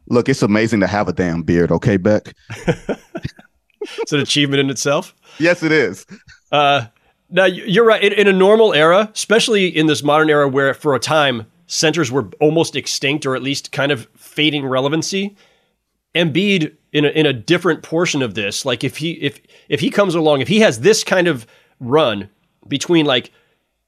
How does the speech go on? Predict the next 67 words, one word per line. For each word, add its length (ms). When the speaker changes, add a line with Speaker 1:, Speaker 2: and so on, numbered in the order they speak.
Speaker 2:
I 60
don't 100
know, 40
say 140
two 140
thousand 240
ten 160
to 60
two 160
thousand 300
fifteen, 540
he 140
might 140
win 120
three 240
M 120
V 120
Ps. 400
Two 100
thousand 200
fifteen 240
to 60
two 180
thousand 400
twenty 720
even, 460
like, 180
it's 100
just, 220
Speaker 1:
He, 80
Speaker 2:
it's 80
Speaker 1:
he'd 80
Speaker 2:
these 80
Speaker 1:
win, 100
Speaker 2:
last 120
Speaker 1:
he'd 140
win, 180
he'd 220
win 160
a 60
couple 340
if, 180
if 260
this 200
were 240
any 240
other 160
five-year 460
span, 160
I 40
Speaker 2:
Anytime 340
Speaker 1:
think. 120
Speaker 2:
after 140
Shaq 420
retired, 640
really, 420
<laughs> 220
the 100
position 460
was 100
just 160
kind 220
of 100
vacant, 520
I 100
would 160
say. 320